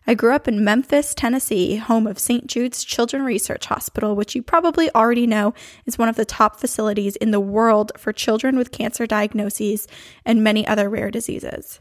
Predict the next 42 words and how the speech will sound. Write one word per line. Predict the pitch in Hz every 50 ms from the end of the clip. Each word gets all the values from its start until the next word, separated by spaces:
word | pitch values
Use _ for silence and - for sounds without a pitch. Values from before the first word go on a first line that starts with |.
| _ _ -
For | - - 254
most | 240 240 240 247 - -
of | 285 302
my | 302 294
childhood, | 294 - 240 208 196 196 196 - 226 196 196
my | 202 208 190 - -
uncle | 220 226 - 240 247
worked | 208 196 202 - -
at | - -
Saint | - - 220 214 - -
Jude | - - 214 208 196 196 185 202 - -
as | - 208 - 208
a |
pharmacist. | - - - 208 208 208 - - - - - - - - - - - - - - _ _ _ _ _ _ _ _ _ _
During | - 247 247 247 254 240
a | 240
few | - - 254 277
years | 285 262 240 233 220 214 208 202 208 220 - - - - _
while | _ 226 220 226 208 214 226
he | 226 254 277
was | 277 247 233 -
at | 196 - - -
Saint | - 208 196 - - -
Jude, | - 202 196 196 196 202 - - _ _ -
he | 240 - 247
dated | 233 - 240 247 262 320 320
a | 349 302
woman | 285 220 214 208 208 202 202
who | 220 226 - 214 - -
also | - 247 269 - - 254
worked | 214 - - -
at | - -
Saint | - - - - -
Jude | - - 202 208 - 247 233
that | - - 202 -
our | 214 196 208
family | - 240 240 240 247 254 240
got | - 185 - -
to | - 233
know | 208 190
quite | - - - - - - -
well. | - - - 62 57 -